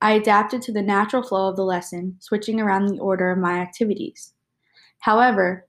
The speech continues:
by the end of the lesson, I had still completed every aspect I had written down on my original plan.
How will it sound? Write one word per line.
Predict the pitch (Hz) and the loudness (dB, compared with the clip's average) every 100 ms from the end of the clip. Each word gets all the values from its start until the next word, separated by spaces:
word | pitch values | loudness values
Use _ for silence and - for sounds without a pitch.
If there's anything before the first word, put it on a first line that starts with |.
| _ | _
by | 208 | 0
the | 208 220 | 2 2
end | 240 262 | 2 2
of | 262 | 2
the | 269 | 2
lesson, | 214 196 196 196 - _ - | 0 -2 -6 -8 -8 _ -2
I | 220 | 2
had | 226 214 | 2 -2
still | - 220 | -2 -2
completed | 226 233 220 214 202 202 | 0 -2 2 2 2 2
every | 208 226 - | 0 2 2
aspect | 202 196 - 196 196 | 2 2 -2 -6 -2
I | 190 | 0
had | 190 | 2
written | 190 185 208 | 0 0 0
down | 196 180 185 | 0 0 0
on | - 190 | -2 -2
my | 180 | -2
original | 180 175 175 175 | -4 -6 -8 -12
plan. | 175 190 110 80 | -8 -6 -6 -6